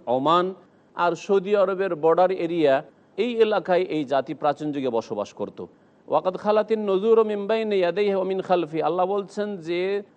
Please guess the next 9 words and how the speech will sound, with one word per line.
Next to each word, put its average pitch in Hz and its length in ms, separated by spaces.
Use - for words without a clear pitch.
তাদের 160 300
আগেও 180 540
আর 196 120
তাদের 185 340
পরে 185 260
বহু 180 460
সতর্ককারী 214 720
নবী 170 280
রসুলগণ 151 560